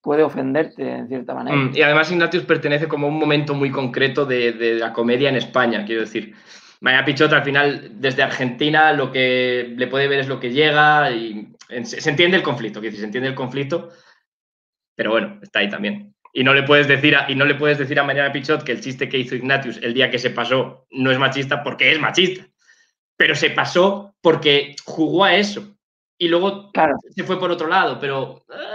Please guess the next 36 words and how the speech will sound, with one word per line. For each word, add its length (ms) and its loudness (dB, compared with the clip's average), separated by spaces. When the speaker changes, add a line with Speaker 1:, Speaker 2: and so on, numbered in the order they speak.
Speaker 2:
hay 120 -8
como 180 -4
una 160 0
cosa 220 -4
ahí. 140 -4
Y 100 -4
Mariana 300 4
Pichot, 220 -2
obviamente, 580 0
no 260 -10
va 80 -4
a 40 -8
pasar 300 -6
ninguna 300 -4
de 80 -6
esas. 280 -14
Speaker 1:
Es 180 -2
cierto, 280 6
porque 200 2
en 120 -2
realidad, 540 4
pa-, 240 -8
para 200 2
mí, 140 0
por 180 4
ejemplo, 340 4
me 120 -2
mola 400 2
el 100 2
hecho 260 -2
de 140 -4
saber 320 0
que 120 -6
vas 180 -2
a 60 -2
ofender. 600 -6